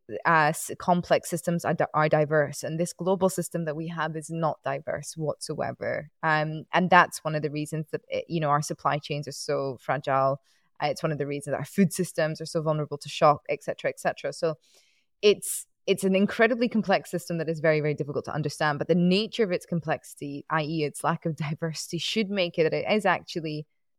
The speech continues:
there must be some levers that can be pulled by the general public to trigger a sequence of events, because they didn't build it for resilience. It wasn't,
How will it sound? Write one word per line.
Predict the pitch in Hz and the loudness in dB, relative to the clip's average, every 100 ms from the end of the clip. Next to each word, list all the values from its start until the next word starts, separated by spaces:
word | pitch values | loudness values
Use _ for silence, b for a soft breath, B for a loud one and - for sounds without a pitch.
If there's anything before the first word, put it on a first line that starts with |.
| _ _ - | _ _ 8
there | 180 | 8
must | 185 247 330 - | 12 10 10 0
be | 233 208 | -4 -2
some | - 175 165 | 2 2 2
levers | 165 160 147 143 - | 0 0 -2 -2 -2
that | - | -2
can | 185 | 0
be | 170 170 | 0 0
pulled | - 175 165 143 135 | -2 -4 -2 -6 0
by | 165 170 190 | 4 6 6
the | 180 | 2
general | 160 156 156 143 127 | 0 -2 -2 -4 -8
public | - 180 165 143 110 - _ _ _ _ - | -4 -2 0 0 -2 -4 _ _ _ _ -2
to | 208 | 0
trigger | - 202 175 170 | 4 4 6 4
a | 160 | 2
sequence | - 165 180 160 | -4 -4 -4 -2
of | 151 | -2
events, | 139 147 135 127 - - b b | 0 -2 -4 -8 -12 -12 b b
because | 190 226 | 0 4
they | 190 | 6
didn't | 226 254 214 190 | 6 4 2 2
build | 247 285 247 | 4 4 4
it | 175 - - | 0 -2 -6
for | 170 | -6
resilience. | 143 147 143 135 98 80 - | -4 -2 -2 -2 -8 -8 -2
It | 190 | 0
wasn't, | 233 240 | 0 -4